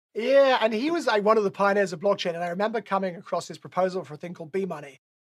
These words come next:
um, in nineteen ninety-nine, and I could not make head or tail of it. Um, how I wish I had listened to him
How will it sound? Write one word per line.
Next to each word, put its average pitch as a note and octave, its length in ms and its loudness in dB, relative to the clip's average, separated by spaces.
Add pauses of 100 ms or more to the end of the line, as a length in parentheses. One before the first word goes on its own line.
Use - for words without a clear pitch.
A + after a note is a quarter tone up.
(160)
um, F3+ 260 -6
in F#3+ 200 -4
nineteen G3+ 380 -2
ninety-nine, D#3 560 -6
and D#3 100 -16
I C#3+ 100 -8
could F#3+ 300 -4
not F3 180 -6
make D#3 280 -10
head - 240 -8
or D3+ 60 -10
tail D#3 260 -10
of C#3 100 -16
it. C#3 120 -20 (440)
Um, E3+ 280 -10 (200)
how A3+ 240 6
I G3+ 140 6
wish G3+ 480 0 (280)
I F3+ 60 -6
had F#3 160 -4
listened F#3+ 300 -8
to F3 120 -8
him D#3+ 200 -12